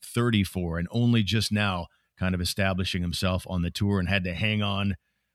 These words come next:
for dear life in the in the Wyndham to, and, and played well at just the best time. So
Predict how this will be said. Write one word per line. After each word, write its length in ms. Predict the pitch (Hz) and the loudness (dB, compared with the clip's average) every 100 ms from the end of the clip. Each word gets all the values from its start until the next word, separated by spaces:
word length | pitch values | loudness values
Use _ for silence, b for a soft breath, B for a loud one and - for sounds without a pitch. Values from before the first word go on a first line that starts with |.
| - | -8
for 120 | 98 | -6
dear 280 | 85 110 104 | 0 0 4
life 380 | 101 95 92 95 | 4 4 2 -4
in 240 | 98 95 | -2 2
the 280 | 90 90 87 _ _ 92 | 2 2 -2 _ _ 0
in 60 | |
the 60 | 92 | 0
Wyndham 600 | 90 107 101 90 90 87 - | 4 4 4 4 0 -2 -2
to, 360 | 95 87 90 | -2 0 0
and, 220 | 92 104 98 | 2 2 2
and 180 | 107 - | 2 2
played 220 | 117 104 | 0 0
well 180 | 107 101 | 0 -2
at 80 | 92 | -2
just 200 | 104 - | -4 -4
the 60 | |
best 260 | 90 95 - | -2 -2 -2
time. 240 | 98 87 | -4 -4
So 240 | 85 87 | -4 -6